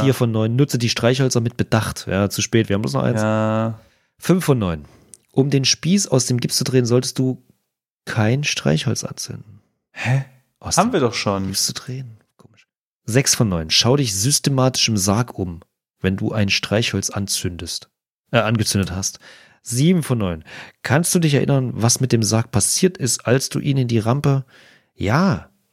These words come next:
Speaker 2: Ja, okay, da, da ist ja die Schnalle. Ach so, das heißt, man soll am Kopfende suchen, oder was? Ah, und da wahrscheinlich, ja, okay, pass auf.
Speaker 1: Acht von neun. Die obere Schnalle des
Speaker 2: Genau.
Speaker 1: Sanitätssarges wurde beim Aufprall gegen die Tür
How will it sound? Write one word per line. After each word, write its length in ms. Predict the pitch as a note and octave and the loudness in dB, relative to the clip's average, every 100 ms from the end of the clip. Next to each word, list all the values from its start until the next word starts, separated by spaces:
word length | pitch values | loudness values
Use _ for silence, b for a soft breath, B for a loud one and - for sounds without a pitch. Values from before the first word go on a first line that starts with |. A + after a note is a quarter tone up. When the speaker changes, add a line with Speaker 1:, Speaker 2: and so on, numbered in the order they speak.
| _ _ | _ _
Speaker 2:
Ja, 300 | B2+ D3+ - | 0 2 2
okay, 260 | C#3+ G3 D#3 | 0 2 2
da, 200 | A2+ G#2 | 2 2
da 160 | C3+ | 2
ist 140 | C3 E3 | 2 0
ja 60 | |
die 120 | D#3 D#3 | -2 -4
Schnalle. 400 | - F3+ C3+ - | 0 2 2 0
Ach 160 | F3 - | -2 0
so, 240 | A3+ F3 | 0 2
das 160 | D3 A#2+ | 2 2
heißt, 180 | F3 | 0
man 180 | D#3+ D3+ | 0 -2
soll 180 | C#3 D#3 | 0 2
am 200 | B2+ C3+ | 2 0
Kopfende 540 | - G#3 - A#2+ A2 | 0 -2 0 0 0
suchen, 440 | G#2 A2+ G#2+ G2 G2 | 0 -2 -4 -4 -6
oder 240 | F#2 F#2 | -2 -2
was? 340 | F#2 G2 - - B B B B B | -4 -6 -12 -20 B B B B B
Ah, 420 | D3+ F3+ F3 C3 | 0 2 2 0
und 340 | - C3 B2+ | 0 2 2
da 240 | C#3 D#3 D3 | 2 2 0
wahrscheinlich, 440 | C3 C#3+ F2+ E2+ | 0 0 -2 2
ja, 160 | C3 A#2+ | 2 0
okay, 240 | - C#3+ | -2 0
pass 200 | - A#2 | -2 0
auf. 140 | A2+ A#2 | 0 4
Speaker 1:
Acht 340 | B2 A#2+ - | 4 4 -2
von 220 | - F#2+ | -4 -2
neun. 280 | E2 D#2+ F2+ - | -2 -4 -6 -6
Die 120 | - - | -4 2
obere 420 | D#3 E3+ D3+ C3+ | 2 4 2 2
Schnalle 460 | - - A2 A2 G2 | -2 0 2 4 2
des 640 | F#2 - - - - - G2 | 0 -4 -6 -6 -6 0 2
Speaker 2:
Genau. 240 | D3+ C#3 | 2 2
Speaker 1:
Sanitätssarges 1000 | C3 B2 - - - F#2 F#2 F#2 F2+ - | 4 2 2 -2 0 2 2 0 0 -2
wurde 200 | F#2 G2 | 2 2
beim 160 | G2+ F#2+ | 2 0
Aufprall 360 | G#2 G2+ - G2 | -2 -2 -2 -2
gegen 160 | G2+ | -4
die 140 | F#2+ G2 | -8 -8
Tür 340 | - A2 A2 | -2 0 0